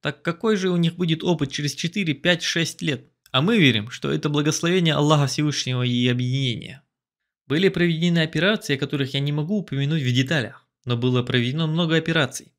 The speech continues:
Затем прошла операция в Москве, Норд-Ост. Да примет Аллах братьев как шахидов, альхамдулилля, это была успешная операция. Это сотрясло Россию и доказало, что муджахиды всё ещё здесь и способны ударить в сердце российской столицы.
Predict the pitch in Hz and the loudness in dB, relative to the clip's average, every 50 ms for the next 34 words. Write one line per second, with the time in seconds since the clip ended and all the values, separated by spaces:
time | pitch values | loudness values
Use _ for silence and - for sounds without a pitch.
0 | _ _ _ - 120 127 180 180 165 151 135 - - 156 147 - 131 135 135 135 | _ _ _ -14 -8 -6 -4 -4 -4 -4 -6 -4 -4 -4 -2 -2 0 0 0 -2
1 | - 127 123 123 127 123 - - 123 117 113 110 104 107 - - 117 107 - - | -2 -4 -2 -2 -4 -6 -6 -8 -8 -6 -4 -4 -6 -6 -6 -8 -10 -10 -10 -14
2 | - _ _ _ _ _ _ _ - 123 123 - 190 180 160 - 143 151 151 156 | -18 _ _ _ _ _ _ _ -2 -2 0 0 -2 -2 -2 -2 -2 0 2 2
3 | 151 139 123 127 131 139 135 - 127 123 - 127 123 - - 123 127 135 135 131 | 2 2 2 2 2 0 0 -2 -6 -6 -6 -8 -10 -8 -6 -4 -4 -4 -4 -4
4 | 120 131 127 123 - 139 131 127 123 123 120 131 135 127 120 - 139 147 160 156 | -6 -6 -8 -8 -8 -6 -6 -4 -4 -2 -2 0 0 0 -2 -4 -6 -4 -4 -2
5 | 151 147 - - - 170 165 - - 160 151 143 - 151 139 123 120 - - - | -4 -4 -4 -6 -6 -6 -6 -6 -6 -6 -4 -4 -2 0 0 0 -2 -4 -10 -14
6 | - - _ _ - - - - _ - 170 160 180 175 - - 165 - 175 175 | -16 -18 _ _ -20 -20 -20 -20 _ -4 -4 -2 -2 -4 -2 -4 -4 -2 -2 -2
7 | 175 - - 208 180 165 160 160 - 185 175 160 143 135 135 - 151 143 185 202 | -2 -2 -2 -2 0 0 0 -2 -4 -2 -2 0 0 0 0 0 -2 -4 -2 -2
8 | 160 131 - - 127 127 131 131 151 170 170 156 143 143 135 - - 147 143 139 | -2 -2 -2 -4 -2 -2 -2 2 2 4 4 4 2 0 -4 -4 -4 -4 -4 -2
9 | 139 - 147 139 139 143 170 170 170 - - 127 - - 135 - - 170 151 147 | -4 -4 -4 -4 -2 -2 -2 -2 -2 -6 -10 -12 -10 -8 -6 -4 -4 -4 -4 -4
10 | 143 135 135 139 151 143 143 - - - 147 143 135 143 - 147 139 131 131 143 | -2 0 0 0 0 0 -4 -10 -4 -2 -2 -2 0 -2 -2 -2 -2 -2 -4 -6
11 | 127 - - 143 - - - 156 151 143 135 - - - | -8 -6 -6 -6 -4 -2 -2 -2 -2 -2 -4 -8 -12 -14